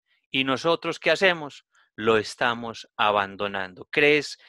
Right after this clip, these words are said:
que es el momento para abandonar el Papa?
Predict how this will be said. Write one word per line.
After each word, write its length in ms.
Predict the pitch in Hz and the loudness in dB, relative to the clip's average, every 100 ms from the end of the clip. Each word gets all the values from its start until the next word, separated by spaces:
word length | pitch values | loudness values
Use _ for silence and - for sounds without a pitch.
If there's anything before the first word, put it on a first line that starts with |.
| _ | _
que 260 | - 123 123 | -4 -2 0
es 140 | 127 | 0
el 160 | 135 127 | -2 -4
momento 720 | 113 107 120 135 110 - 90 _ _ _ | -6 -8 -4 -4 -6 -16 -20 _ _ _
para 220 | 117 107 | 0 0
abandonar 760 | 104 101 98 101 104 110 107 - _ | 2 0 -2 -6 -2 -2 -2 -10 _
el 180 | 110 98 | -8 -6
Papa? 540 | - 135 - 127 - | -2 -2 -2 -12 -12